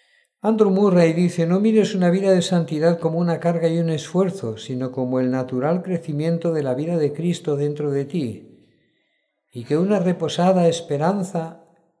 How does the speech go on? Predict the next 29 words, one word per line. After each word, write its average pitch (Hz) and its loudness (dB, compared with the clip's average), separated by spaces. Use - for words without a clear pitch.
feliz - 0
fe, - -2
te 147 -2
provea 147 0
con 113 -12
todo 160 -2
lo 165 2
que 160 -4
necesitas 143 -6
para 131 -4
una 147 -4
vida 147 -6
santa, 113 -10
provisto 151 -6
de 113 -6
la 120 -6
santidad 120 -8
del 120 -8
Señor 117 -8
Jesús. 104 -14
Así 180 -2
entenderás 175 0
y 175 -2
probarás 139 -2
qué 190 4
es 185 0
habitar 131 0
en 113 -4
Cristo, 120 -6